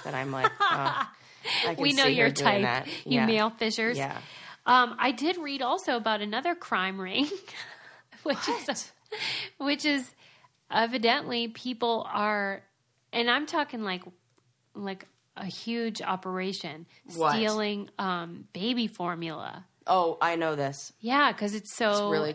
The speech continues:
Speaker 2: like,
Speaker 1: expensive, and
Speaker 2: gold.
Speaker 1: that's behind in, huh, in not so nice neighborhoods.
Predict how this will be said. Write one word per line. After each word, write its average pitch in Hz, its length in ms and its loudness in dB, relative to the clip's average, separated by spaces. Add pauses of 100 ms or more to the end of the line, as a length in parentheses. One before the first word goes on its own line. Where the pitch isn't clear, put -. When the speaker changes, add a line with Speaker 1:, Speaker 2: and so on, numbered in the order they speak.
(140)
Speaker 2:
like, 147 140 0
Speaker 1:
expensive, 151 400 -4 (120)
and 202 320 2
Speaker 2:
gold. 170 220 -10 (160)
Speaker 1:
that's 175 280 2
behind 160 640 -2
in, 156 200 -6 (320)
huh, 151 220 -4 (260)
in 151 300 -6
not 156 340 -2
so 156 160 -6
nice 151 340 -6
neighborhoods. 151 640 -8